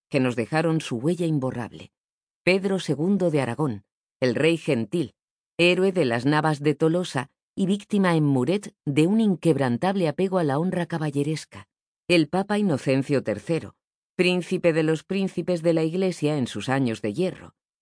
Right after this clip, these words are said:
Simón de Monforte, exterminador de los cátaros, cuya auténtica y trágica epopeya, rescato de las fábulas de ciencia ficción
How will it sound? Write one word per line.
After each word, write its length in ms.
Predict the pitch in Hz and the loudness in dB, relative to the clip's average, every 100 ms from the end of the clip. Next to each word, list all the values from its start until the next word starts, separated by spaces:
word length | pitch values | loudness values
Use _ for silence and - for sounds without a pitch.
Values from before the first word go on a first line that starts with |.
| _ | _
Simón 460 | - 185 165 196 220 | -4 0 2 2 2
de 100 | 196 | 2
Monforte, 680 | 170 156 - 127 - 98 _ _ _ | 0 -2 -2 -4 -4 -20 _ _ _
exterminador 1000 | 160 156 - - 147 143 147 139 139 202 | -2 -2 -2 -4 -2 2 0 0 -2 -4
de 160 | 185 180 | -2 0
los 180 | 139 127 | 0 -2
cátaros, 640 | - 196 139 117 117 - _ _ _ | -6 -4 -4 -4 -6 -10 _ _ _
cuya 300 | 180 151 139 | 0 2 2
auténtica 720 | 123 120 202 240 220 170 139 | 0 -2 -2 -2 -4 -4 -4
y 80 | 107 | -2
trágica 580 | 165 185 - 143 135 | -2 -2 -4 -4 0
epopeya, 640 | 110 - 104 180 202 123 120 _ _ - | -2 -4 -4 0 0 -2 -6 _ _ -4
rescato 680 | 196 175 170 - 202 202 202 | 2 4 2 2 -2 -2 -2
de 120 | 185 | 0
las 240 | 147 135 | 0 -2
fábulas 500 | - 185 175 117 117 | -4 -4 -2 -4 -4
de 140 | - 117 | -6 -4
ciencia 400 | 160 185 190 175 | -2 -2 -4 -6
ficción 520 | 123 - 175 196 | -6 -4 -4 -4